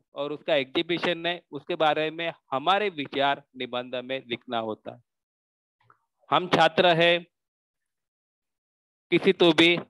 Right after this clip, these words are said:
प्रदर्शनी में हम गए थे, उसमें हमें नए नए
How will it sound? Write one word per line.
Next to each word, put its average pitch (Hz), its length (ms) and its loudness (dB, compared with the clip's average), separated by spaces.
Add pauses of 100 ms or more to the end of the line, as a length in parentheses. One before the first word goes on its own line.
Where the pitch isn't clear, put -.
(200)
प्रदर्शनी 151 540 2
में 151 140 -2
हम 143 260 -4
गए 135 240 2
थे, 143 260 0 (1040)
उसमें 151 440 -4
हमें 143 480 -4 (160)
नए 185 360 2
नए 208 260 0